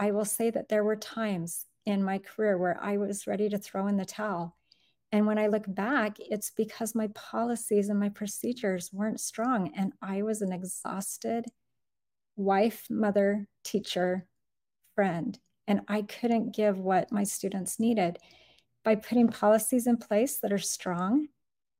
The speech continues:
I'm there for them. I am excited to teach instead of being overwhelmed. And, and those policies not only benefited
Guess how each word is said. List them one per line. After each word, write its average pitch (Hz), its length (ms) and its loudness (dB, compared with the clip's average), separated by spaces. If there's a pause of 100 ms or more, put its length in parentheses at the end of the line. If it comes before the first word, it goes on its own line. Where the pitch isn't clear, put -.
(360)
I'm 269 220 10
there 381 180 8
for - 160 2
them. 185 440 2 (280)
I 247 80 8
am 302 200 12
excited 311 560 6
to 254 80 6
teach 202 520 0
instead 240 320 2
of 226 100 -2
being 247 180 4
overwhelmed. 233 840 2 (120)
And, 208 360 2 (140)
and 202 320 2 (260)
those 220 180 4
policies 233 560 0
not 220 200 0
only 214 320 0
benefited 208 720 2